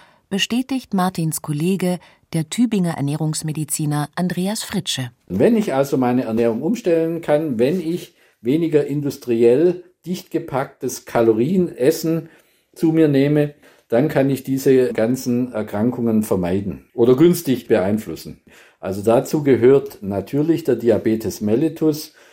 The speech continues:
Speaker 2: äh, die Zuckerkrankheit, aber auch Fettstoffwechselerkrankungen, aber auch onkologische Erkrankungen, also Krebserkrankungen, wie zum Beispiel Darmkrebs, Leberkrebs, Brustkrebs. Und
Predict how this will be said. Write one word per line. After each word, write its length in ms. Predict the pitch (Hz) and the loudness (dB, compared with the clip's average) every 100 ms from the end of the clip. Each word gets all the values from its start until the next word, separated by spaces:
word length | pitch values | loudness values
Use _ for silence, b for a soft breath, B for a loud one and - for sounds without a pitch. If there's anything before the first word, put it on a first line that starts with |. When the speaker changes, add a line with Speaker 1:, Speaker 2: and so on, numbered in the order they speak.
| b b b b b | b b b b b
Speaker 2:
äh, 140 | 110 107 | -2 0
die 140 | 107 | 2
Zuckerkrankheit, 760 | 107 165 170 135 139 143 127 - | 2 4 4 4 0 2 0 0
aber 300 | 110 110 95 | 0 0 0
auch 200 | 90 - | -2 -2
Fettstoffwechselerkrankungen, 2000 | - - - - - - 139 147 139 - 139 120 117 135 131 135 139 135 135 B B B | 0 0 0 -14 -8 -2 0 0 0 -2 -4 -4 0 2 2 0 0 2 0 B B B
aber 640 | 101 113 156 165 170 165 - _ | -2 2 4 4 2 -2 -12 _
auch 420 | 104 104 101 - - | -4 -2 -2 -6 -8
onkologische 960 | 117 120 117 107 143 170 151 107 101 - | -4 0 2 6 6 4 0 0 -2 -4
Erkrankungen, 580 | 104 98 104 104 98 92 | -8 -4 -4 -4 -4 -4
also 240 | 95 98 | -4 -4
Krebserkrankungen, 1120 | - 127 - 131 - 101 92 95 90 80 76 b b b b - | 2 2 2 -6 -4 -2 -2 -4 -8 -10 -14 b b b b -4
wie 180 | 117 | -4
zum 160 | 113 113 | 0 2
Beispiel 320 | 101 98 104 | 2 0 -4
Darmkrebs, 880 | 95 113 127 147 147 127 120 - - | 0 2 2 0 2 4 2 0 -6
Leberkrebs, 840 | 104 117 123 - 113 113 107 - _ _ | 0 2 2 0 0 0 -2 -18 _ _
Brustkrebs. 800 | 123 151 - - 104 95 - - b b b - | -2 0 -2 -8 -2 -2 -2 -14 b b b 2
Und 480 | 320 180 214 214 | 6 6 4 2